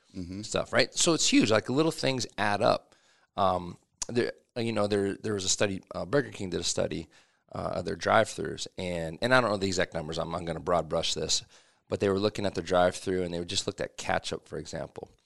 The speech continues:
Speaker 2: And, and forgive me, it's either Burger King or McDonald's, one of the two. And, uh, but I'm pretty sure it's Burger King, in which they were looking at how much ketchup they were using. And when somebody would ask for ketchup, the kid in the drive-thru would just grab a handful and throw it in.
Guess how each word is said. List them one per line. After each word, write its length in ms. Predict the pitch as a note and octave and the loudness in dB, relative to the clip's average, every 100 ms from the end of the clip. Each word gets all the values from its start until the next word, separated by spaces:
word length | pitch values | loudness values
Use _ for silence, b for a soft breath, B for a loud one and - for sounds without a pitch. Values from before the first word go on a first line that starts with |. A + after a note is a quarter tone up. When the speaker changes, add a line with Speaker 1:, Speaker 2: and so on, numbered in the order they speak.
| _ _ | _ _
Speaker 2:
And, 200 | - C3 | 0 2
and 260 | C3 B2 A2 - | 0 -2 -6 -10
forgive 260 | - G2+ F2 | -4 -2 -2
me, 80 | |
it's 120 | F2 A2 | -2 -2
either 120 | F#2 | 2
Burger 160 | G#2 G2 | 0 0
King 80 | F2+ | -4
or 40 | |
McDonald's, 380 | D#2+ D#2 D2 D2 | -6 -6 -6 -6
one 80 | F2+ | -6
of 80 | D#2+ | -6
the 80 | - | -6
two. 160 | E2+ E2 | -6 -4
And, 340 | F#2 F2+ E2+ | -4 -2 -2
uh, 200 | E2 D#2 - _ _ _ _ _ | -2 -4 -6 _ _ _ _ _
but 100 | G2+ | -2
I'm 60 | F#2+ | 0
pretty 160 | A#2 | -2
sure 160 | G#2+ G2 | 0 0
it's 80 | - | 0
Burger 180 | E2 E2 | -4 -4
King, 220 | E2+ F2 | -6 -6
in 140 | G2+ F#2+ | -6 -4
which 140 | - | 0
they 80 | G#2 | 0
were 80 | G2+ | 2
looking 320 | A#2 A2+ F2+ | 2 0 0
at 220 | F2 E2 _ | 0 -2 _
how 140 | - G#2+ | -6 -4
much 180 | G2+ | -4
ketchup 540 | - A#2 A2+ - - _ _ | -2 0 0 0 -4 _ _
they 100 | F#2+ | -6
were 120 | F2 E2 | -4 -4
using. 440 | E2 D#2+ - D#2+ | -6 -8 -8 -10
And 120 | F2 | -8
when 100 | F2+ | -4
somebody 240 | - C3 A#2 | 0 2 2
would 100 | G2 | 4
ask 200 | F#2 - | 2 0
for 80 | |
ketchup, 600 | F#2 - - - G#2 - _ _ _ _ | -2 0 2 2 0 0 _ _ _ _
the 80 | A2+ | 0
kid 160 | D3 | 2
in 80 | A#2+ | 4
the 20 | |
drive-thru 280 | G#2+ A2 G#2+ | 8 6 6
would 40 | F#2 | 0
just 120 | - | 4
grab 180 | F#2+ F2 | 2 2
a 20 | |
handful 380 | G2+ F#2 - E2+ | -2 -2 -4 -8
and 80 | - | -4
throw 220 | F2 E2 | -2 0
it 80 | |
in. 120 | A#2+ | 0